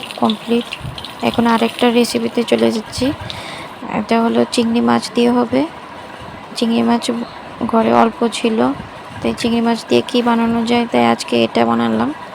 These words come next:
দেখো, পেঁয়াজ দিয়ে দিয়েছি, তারপরে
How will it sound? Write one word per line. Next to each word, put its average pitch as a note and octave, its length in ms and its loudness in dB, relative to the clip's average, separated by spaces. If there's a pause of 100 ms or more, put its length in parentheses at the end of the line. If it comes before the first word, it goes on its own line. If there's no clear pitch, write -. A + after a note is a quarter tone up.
(1500)
দেখো, A#3 260 2
পেঁয়াজ A#3+ 220 4 (120)
দিয়ে A#3+ 240 2
দিয়েছি, A#3 420 -2 (680)
তারপরে A3+ 340 -2